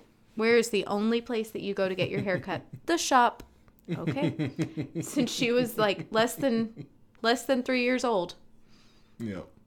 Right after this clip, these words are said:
Speaker 1: Who's the only person? And still, you ask her at eight today, "Who's the only person that cuts your hair?" "Miss Samantha."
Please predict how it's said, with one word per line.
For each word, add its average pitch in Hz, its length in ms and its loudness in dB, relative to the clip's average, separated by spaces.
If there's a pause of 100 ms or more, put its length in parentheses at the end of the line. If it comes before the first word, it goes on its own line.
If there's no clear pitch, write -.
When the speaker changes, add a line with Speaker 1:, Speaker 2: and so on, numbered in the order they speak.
Speaker 1:
Who's 233 180 0
the 208 140 -6
only 196 280 -6
person? 202 500 -10
And 214 220 0
still, 247 500 4
you 202 160 2
ask 208 300 6
her 190 100 2
at 170 140 -2
eight 190 340 0
today, 196 360 -2
"Who's 311 200 0
the 285 140 0
only 214 160 -2
person 214 300 -4
that 180 120 -6
cuts 196 220 -8
your 208 100 -8
hair?" 208 300 -4
"Miss 262 140 -6
Samantha." 254 520 -4